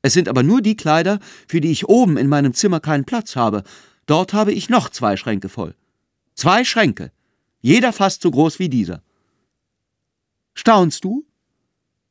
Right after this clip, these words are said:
„Nein, ich habe Ähnliches erwartet. Ich sagte ja, dass du nicht nur Wirtin bist.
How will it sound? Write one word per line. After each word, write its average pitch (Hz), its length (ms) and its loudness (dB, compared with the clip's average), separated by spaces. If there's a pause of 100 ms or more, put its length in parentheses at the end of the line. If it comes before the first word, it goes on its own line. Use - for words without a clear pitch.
(1400)
„Nein, 127 380 2 (800)
ich 110 160 -6
habe 131 240 0
Ähnliches 127 480 -4
erwartet. 120 560 -8 (800)
Ich - 140 -4
sagte 196 300 0
ja, 95 220 -10 (540)
dass 113 180 -6
du 127 100 -2
nicht 160 300 0
nur 127 160 0
Wirtin 127 340 -2
bist. - 320 -10